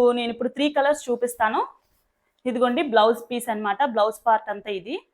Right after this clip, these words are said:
బుటీస్ వస్తాయి. బుటీస్ తో పాటు ఇలా అంచు కూడా వస్తుంది. బోర్డర్ మొత్తం కూడా మనకి ఇచ్చారు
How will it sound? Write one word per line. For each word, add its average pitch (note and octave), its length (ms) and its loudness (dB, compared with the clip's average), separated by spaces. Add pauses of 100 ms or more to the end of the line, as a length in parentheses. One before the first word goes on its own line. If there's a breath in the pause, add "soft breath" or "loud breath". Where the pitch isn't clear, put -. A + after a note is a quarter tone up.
(340)
బుటీస్ C#4+ 340 2
వస్తాయి. B3 360 4 (420)
బుటీస్ E4 340 2
తో D#4 40 8 (100)
పాటు C4 220 2 (580)
ఇలా A#3+ 160 8 (300)
అంచు B3 280 -2
కూడా C4 120 6 (100)
వస్తుంది. A#3 340 -2 (140)
బోర్డర్ A3+ 320 4
మొత్తం A3+ 220 -10 (120)
కూడా A3+ 180 -4
మనకి G#3+ 220 -12
ఇచ్చారు A3+ 240 0